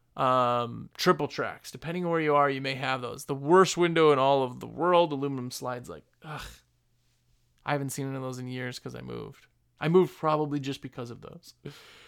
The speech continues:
But if you have those, they're gonna be oxidized on the frame. They're gonna have the white spots on there. Listen, you have older windows. We know that, right? We're gonna clean the glass, and the glass is still gonna turn out a lot better than it is.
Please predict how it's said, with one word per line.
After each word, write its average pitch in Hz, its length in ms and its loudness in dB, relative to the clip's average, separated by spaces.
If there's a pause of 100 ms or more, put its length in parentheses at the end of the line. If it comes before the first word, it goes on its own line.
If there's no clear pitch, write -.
But 214 140 12
if 214 100 6
you 240 120 4
have 233 300 6
those, 151 460 4 (100)
they're 185 100 6
gonna 214 120 4
be 202 80 4
oxidized 156 600 0
on 135 60 -4
the 127 80 -4
frame. 90 320 -6
They're 131 100 -8
gonna 135 120 -6
have 139 140 -2
the 135 100 0
white 135 260 -2
spots 131 400 -4
on 131 140 -6
there. 131 280 -4 (460)
Listen, 139 380 -2
you 160 340 0
have 175 720 2 (420)
older 185 280 6
windows. 107 460 -8
We 190 140 -2
know 151 220 0
that, - 260 -14
right? 160 340 -2 (160)
We're 165 160 2
gonna 208 140 0
clean 196 220 -2
the 185 60 -4
glass, 170 460 0
and 156 80 -10
the 156 60 -6
glass 151 340 -2
is 147 80 -6
still 156 200 0
gonna 151 160 -2
turn 143 200 -4
out 143 340 2
a 143 60 -6
lot 139 400 -2
better 135 180 -2
than 123 180 -8
it 113 120 -14
is. 120 340 -10